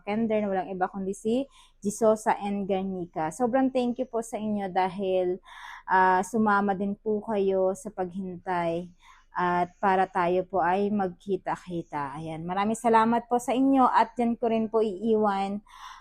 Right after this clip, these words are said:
ang mga hindi natin naibigay na mga school supplies sa ibang bata, mga kasawi, para sila na mismo yung mag-distribute talaga sa mga bata. So, yan, mga kasawi, <laughs> kung mapapansin nyo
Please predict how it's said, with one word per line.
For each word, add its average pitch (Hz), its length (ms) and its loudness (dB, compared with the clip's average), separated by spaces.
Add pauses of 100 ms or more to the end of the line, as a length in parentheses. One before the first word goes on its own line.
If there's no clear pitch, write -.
(120)
ang 208 160 0
mga 202 240 2
hindi 208 320 2
natin 202 320 0
naibigay 185 560 0
na 185 160 -6
mga 180 560 -6
school 190 320 -4
supplies 190 480 -2
sa - 80 -8
ibang 180 320 -2
bata, 160 320 0
mga 160 240 -6
kasawi, 165 400 -6
para 190 240 2
sila 190 240 0
na 185 80 -4
mismo 185 320 -6
yung 214 400 0 (400)
mag-distribute 202 880 0
talaga 175 560 0 (160)
sa 208 240 0
mga 202 320 0
bata. 165 400 0 (320)
So, 220 480 2
yan, 247 160 4
mga 262 240 4
kasawi, 262 280 2
<laughs> 262 40 -14
kung 240 160 4
mapapansin 226 880 0
nyo 202 320 -4